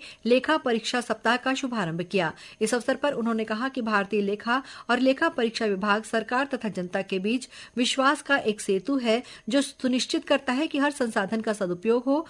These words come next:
और हर निर्णय समाज के हित में हो। इस अवसर पर राज्यपाल ने सामुदायिक भवन परिसर में पौधारोपण भी किया। लेखा परीक्षा सप्ताह बाईस नवंबर तक चलेगा।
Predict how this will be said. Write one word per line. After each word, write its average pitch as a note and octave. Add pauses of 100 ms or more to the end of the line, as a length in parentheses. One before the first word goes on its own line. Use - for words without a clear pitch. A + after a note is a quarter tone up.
(220)
और A#3
हर C#4+
निर्णय G#3+
समाज A3+
के G#3
हित F3
में E3+
हो। D#3 (240)
इस G#3
अवसर G#3
पर A#3+
राज्यपाल G#3
ने B3
सामुदायिक G3
भवन G3
परिसर G3
में A#3+ (280)
पौधारोपण B3+
भी A3
किया। F3+ (300)
लेखा C#4
परीक्षा C4+
सप्ताह B3+
बाईस A3+
नवंबर F#3+
तक G#3+
चलेगा। E3+